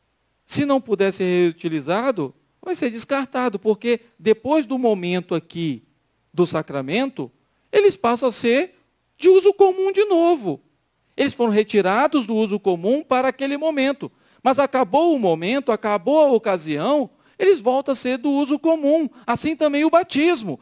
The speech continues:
A água que nós aqui, nossos irmãos aqui, diáconos ou presbíteros, seguram ali para o pastor vir molhar a mão e molhar a cabeça da pessoa, beleza, ali a água foi retirada também do uso comum para aquela, para aquela ocasião.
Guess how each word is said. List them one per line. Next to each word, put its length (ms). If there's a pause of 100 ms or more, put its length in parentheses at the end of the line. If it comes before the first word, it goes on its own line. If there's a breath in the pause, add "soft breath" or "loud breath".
(120)
A 100
água 440
que 140
nós 300
aqui, 360
nossos 320
irmãos 360
aqui, 200
diáconos 540
ou 80
presbíteros, 580 (200 loud breath)
seguram 540
ali 260
para 120
o 40
pastor 480 (180 loud breath)
vir 240
molhar 320
a 60
mão 240
e 40
molhar 440
a 60
cabeça 300
da 80
pessoa, 600 (920 soft breath)
beleza, 800
ali 340
a 60
água 280
foi 160
retirada 500
também 240
do 100
uso 220
comum 320
para 200
aquela, 520
para 200
aquela 240
ocasião. 560